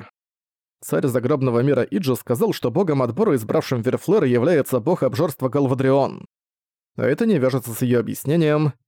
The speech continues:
значит, кто-то из них лжет. Это был уж слишком дешевый трюк, Верфлер. Хочешь покончить с отборочным судом, чтобы спасти возлюбленного? Я смотрю, вы тут в подземных глубинах отлично знакомы с тем, как умолять меня о пощаде,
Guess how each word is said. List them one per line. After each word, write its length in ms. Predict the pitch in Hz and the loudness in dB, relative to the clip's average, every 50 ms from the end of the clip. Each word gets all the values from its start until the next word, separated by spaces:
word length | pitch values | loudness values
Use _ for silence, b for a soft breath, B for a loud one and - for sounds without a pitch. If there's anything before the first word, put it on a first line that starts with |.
| _ _ | _ _
значит, 420 | - - 104 117 131 160 - - - | -6 -6 -4 -2 -2 -2 -2 -6 -6
кто-то 280 | - - 127 - 160 | -6 -4 -2 0 2
из 120 | 214 208 127 | 2 2 2
них 180 | 131 123 - | 0 0 0
лжет. 440 | 131 123 123 117 101 127 - - - - - - _ _ _ _ _ _ _ _ _ _ _ _ - | 2 2 0 0 0 -2 -4 -4 -6 -14 -18 -20 _ _ _ _ _ _ _ _ _ _ _ _ -8
Это 380 | - - 127 160 170 - 180 170 | -2 0 2 2 2 2 2 2
был 160 | 175 180 180 | 2 2 2
уж 120 | 180 - | 2 2
слишком 400 | - - 240 226 - - 190 180 | 0 0 0 0 0 0 0 0
дешевый 380 | 170 175 147 - 180 165 165 147 | 0 0 0 0 2 2 2 2
трюк, 200 | 151 233 - - | 0 0 0 0
Верфлер. 680 | 127 131 127 - 139 135 120 101 - - - - _ _ _ _ _ _ _ _ _ _ _ | 0 0 0 0 2 2 2 0 -2 -6 -16 -20 _ _ _ _ _ _ _ _ _ _ _
Хочешь 400 | - - 135 135 131 - 139 - | -6 -2 0 0 0 0 -2 -2
покончить 480 | - 135 127 - 135 143 135 - 147 - | -2 -2 0 0 0 0 0 -2 -2 -2
с 40 | |
отборочным 480 | 147 127 117 131 139 139 - - 147 131 | -2 -2 0 0 -2 -2 -2 -4 -4 -2
судом, 360 | - 143 127 117 131 151 165 | -2 -2 -2 0 0 0 0
чтобы 220 | - - 143 131 131 | 0 -2 -2 -2 -2
спасти 300 | - - 135 - - 151 | -2 -2 -2 0 0 0
возлюбленного? 760 | 143 135 110 131 190 233 247 190 139 123 110 92 62 - - - _ _ _ _ _ _ _ _ _ _ _ _ - | 2 2 2 0 0 2 2 0 0 0 0 -2 -4 -6 -8 -12 _ _ _ _ _ _ _ _ _ _ _ _ -8
Я 360 | - 98 107 113 127 160 180 | -6 -2 0 2 2 2 2
смотрю, 340 | - 202 202 190 - 208 208 | 2 0 0 0 2 2 2
вы 100 | 190 185 | 2 2
тут 140 | - 214 - | 0 -2 -2
в 40 | |
подземных 420 | - 180 151 120 156 180 185 170 143 | -2 -2 0 0 2 2 2 2 2
глубинах 400 | 143 143 139 160 190 180 156 - | 2 2 2 2 2 2 2 0
отлично 380 | 143 - 190 226 - - 202 | 0 -2 -2 -2 -2 0 0
знакомы 380 | 151 156 165 156 262 254 175 135 | 0 0 0 0 0 0 0 0
с 60 | - | 0
тем, 160 | - 151 147 | 0 -2 -2
как 160 | - 143 - 151 | -2 -2 -2 0
умолять 260 | 139 139 135 131 110 | 0 2 2 2 0
меня 240 | 143 143 139 135 127 | 0 0 2 2 2
о 40 | |
пощаде, 580 | 123 131 123 - - 196 185 143 143 135 117 - | 2 0 0 0 0 0 2 2 2 2 2 0